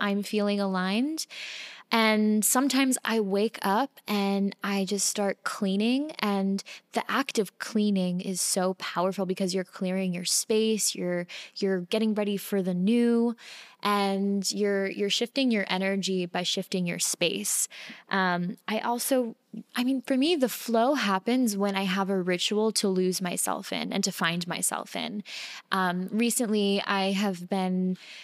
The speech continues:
indulging in, like, really fun bathing practices. Um, I love dry brushing, and that's something that I do,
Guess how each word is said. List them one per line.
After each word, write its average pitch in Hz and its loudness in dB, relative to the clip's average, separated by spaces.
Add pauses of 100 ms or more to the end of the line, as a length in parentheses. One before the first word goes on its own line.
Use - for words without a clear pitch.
(280)
indulging 190 0
in, 185 -2
like, 180 -4 (200)
really 202 2 (160)
fun 185 0 (560)
bathing 226 2 (180)
practices. 311 -2 (420)
Um, 190 0
I 202 0
love 208 2
dry 180 0
brushing, 226 0 (760)
and 196 0
that's 196 -2
something 208 0
that 196 0
I 190 0
do, 196 2